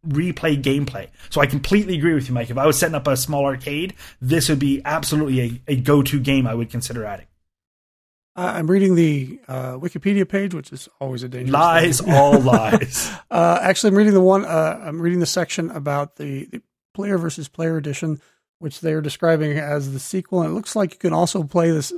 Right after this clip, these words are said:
Speaker 2: you can also play single player on that. So it's not just,
Speaker 1: Oh,
Speaker 2: it's not
Speaker 1: then
Speaker 2: just
Speaker 1: that's also the reason you'd want that one.
Speaker 2: Yeah, well, and, and what it says here is that, uh, the sequel is very similar to the, the original in, in the sense that they're using the same hardware, same sprites and all that.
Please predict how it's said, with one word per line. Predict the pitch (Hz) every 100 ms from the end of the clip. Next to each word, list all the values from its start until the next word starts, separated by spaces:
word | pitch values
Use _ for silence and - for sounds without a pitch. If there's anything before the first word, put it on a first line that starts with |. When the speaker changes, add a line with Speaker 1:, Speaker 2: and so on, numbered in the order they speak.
| 285
Speaker 2:
you | 170
can | 175
also | 170 -
play | 156 147
single | 180 180 175
player | 185 170
on | 156 151
that. | 170 - -
So | 160
it's | 139 160
not | 151 156
just, | 160 147 -
Speaker 1:
Oh, | 143 151 160 117 - _
Speaker 2:
it's | 156 -
not | 175
Speaker 1:
then | 127
Speaker 2:
just | 147 156
Speaker 1:
that's | -
also | 156 - 143
the | 131
reason | 131 135
you'd | 123
want | 127 123
that | 143 131
one. | 101 - _ -
Speaker 2:
Yeah, | 170 151
well, | 170 170
and, | 180
and | 160
what | 175
it | 151
says | 214 226 -
here | 160
is | 151
that, | 151 147 - - _ -
uh, | 151 151
the | 147
sequel | 214 208 175
is | 147
very | 190 208
similar | - 190 170 165
to | - 147
the, |
the | 151 277 147 139
original | 147 208 180 160 160
in, | 160 156 139 139 165
in | 139
the |
sense | 135 143
that | 151
they're | 147
using | 139 135
the | 127
same | 139 131
hardware, | 151 135 135
same | - 127
sprites | - 139 127 -
and | 127
all |
that. | 123 123